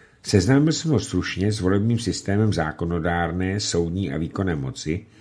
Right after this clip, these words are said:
i s působením její protiváhy. Chtěl vědět, zda prezident může kdykoliv rozpustit kongres. Řekl jsem mu, že je to nemožné.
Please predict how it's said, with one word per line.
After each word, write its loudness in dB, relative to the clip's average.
i 0
s -2
působením 2
její 2
protiváhy. -4
Chtěl 4
vědět, 2
zda 2
prezident 2
může 2
kdykoliv 0
rozpustit -6
kongres. -8
Řekl -4
jsem 0
mu, 2
že 2
je 2
to 0
nemožné. -2